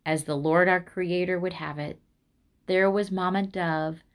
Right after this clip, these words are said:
still seated on her newborns exactly where we had left her.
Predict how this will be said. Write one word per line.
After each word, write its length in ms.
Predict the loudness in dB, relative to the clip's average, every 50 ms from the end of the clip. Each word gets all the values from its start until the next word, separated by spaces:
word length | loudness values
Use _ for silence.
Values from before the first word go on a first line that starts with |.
| _ _ _ _ _ _ _
still 420 | -16 -14 -8 -2 2 2 4 4 2
seated 640 | 0 -2 -4 -2 -2 0 2 2 2 0 -2 -4 -6 -6
on 160 | -4 -2 -2
her 120 | -2 0
newborns 680 | 2 4 4 2 2 0 -4 -6 -6 -6 -6 -6 -8 -10 -12
exactly 880 | -14 -14 -14 -12 -12 -10 -8 -6 -6 -6 -8 -10 -10 -10 -8 -6 -6 -6
where 180 | -6 -6 -6 -6
we 240 | -6 -4 -4 -4
had 220 | -4 -6 -8 -8 -10
left 280 | -10 -10 -10 -14 -18
her. 360 | -18 -16 -16 -14 -14 -16 -18